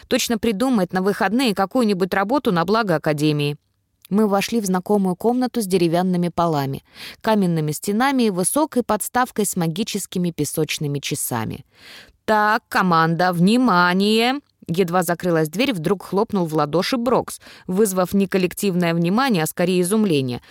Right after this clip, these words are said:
"Как капитан, я обязан контролировать прохождение задания. Помните самое главное?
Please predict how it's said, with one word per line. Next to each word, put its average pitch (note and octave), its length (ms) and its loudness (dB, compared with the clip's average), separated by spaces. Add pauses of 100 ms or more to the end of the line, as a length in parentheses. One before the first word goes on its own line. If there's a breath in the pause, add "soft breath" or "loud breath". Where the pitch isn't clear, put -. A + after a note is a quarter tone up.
(180 loud breath)
"Как B3 280 -2
капитан, C#3+ 640 0 (220 loud breath)
я D#4 200 2
обязан B3 440 0
контролировать B3 840 0
прохождение F#3+ 720 0
задания. D3 600 -2 (380 loud breath)
Помните E4 440 2
самое F#3 440 2
главное? D3+ 600 0